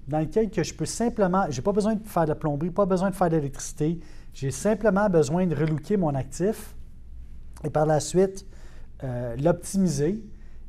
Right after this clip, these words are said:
et faire une offre au marché où est-ce que je peux, mettons, où est-ce que, euh, je peux, euh, devenir compétitif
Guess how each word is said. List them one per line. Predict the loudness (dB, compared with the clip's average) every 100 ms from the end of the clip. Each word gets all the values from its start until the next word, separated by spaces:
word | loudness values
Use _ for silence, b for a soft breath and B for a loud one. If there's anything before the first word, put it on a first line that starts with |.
| -2
et | 0 0
faire | 6 6
une | 8 6
offre | 6
au | 4
marché | 2 0 0
où | 2
est-ce | 0 4
que | 4
je | 4 2
peux, | 6 6 6
mettons, | 2 2 0
où | 0
est-ce | -2
que, | -2
euh, | -2 -2 -4 -8 -12 -16 -14 -12 -10 -8
je | -8
peux, | 2 4 4 0
euh, | -6 -8 -10 -2
devenir | 4 6 4 4
compétitif | 4 6 2 0 -2 2 2 0 -10